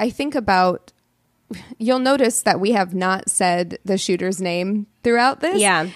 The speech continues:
Speaker 1: We tend to, to try not to do that. Uh, but I remembered looking at this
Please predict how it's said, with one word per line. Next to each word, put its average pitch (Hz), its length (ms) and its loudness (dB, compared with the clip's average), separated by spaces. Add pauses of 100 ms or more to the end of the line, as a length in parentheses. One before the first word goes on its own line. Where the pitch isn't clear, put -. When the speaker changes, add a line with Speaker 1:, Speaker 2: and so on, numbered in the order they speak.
(140)
Speaker 1:
We 226 240 -2
tend 233 380 0
to, 214 460 2
to 208 120 0
try 202 300 0
not 202 260 -2
to - 80 -10
do 175 180 -6
that. 185 360 -4
Uh, 180 420 4 (340)
but 226 200 4
I 208 120 2
remembered 214 680 0 (240)
looking 220 560 -2
at - 560 -4 (240)
this 190 480 -4